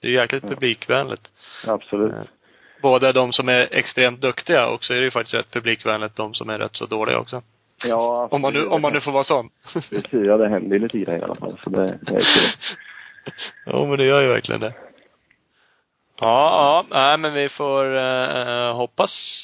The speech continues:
Speaker 1: det blir något bra då, som kla-, som sagt. Är det klart med någon sån här inomhus V M-säsong? Det känns som det är lite svajigt varje år.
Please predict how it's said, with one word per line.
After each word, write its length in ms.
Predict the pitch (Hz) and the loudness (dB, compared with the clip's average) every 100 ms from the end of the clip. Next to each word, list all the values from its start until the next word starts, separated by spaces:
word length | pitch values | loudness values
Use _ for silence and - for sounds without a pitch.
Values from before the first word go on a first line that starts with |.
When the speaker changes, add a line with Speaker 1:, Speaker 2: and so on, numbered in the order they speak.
| - | -4
Speaker 1:
det 80 | 180 | -2
blir 140 | 170 | 0
något 120 | 151 | 0
bra 200 | 143 214 | 0 0
då, 100 | 123 | 0
som 160 | 117 120 | -2 -8
kla-, 200 | - 139 | -10 -10
som 220 | - 127 | -8 -8
sagt. 200 | 123 127 - _ | -8 -10 -12 _
Är 100 | 147 | 0
det 80 | 147 | 0
klart 340 | 147 185 240 | 2 2 2
med 100 | 202 | -2
någon 120 | 160 | -2
sån 120 | 139 | 0
här 100 | 139 | 0
inomhus 840 | 135 120 120 120 117 - - - - | 0 -2 -6 -4 0 0 0 -2 -4
V 120 | 120 120 | 0 0
M-säsong? 520 | 113 117 196 156 117 | -2 -6 -6 -6 -4
Det 80 | 143 | -4
känns 220 | 170 170 | -2 -6
som 120 | 147 | -4
det 60 | 139 | -2
är 40 | |
lite 180 | 120 120 | -2 -2
svajigt 420 | 117 117 117 147 | -2 2 2 0
varje 240 | 117 120 156 | 0 0 0
år. 280 | - - | -4 -6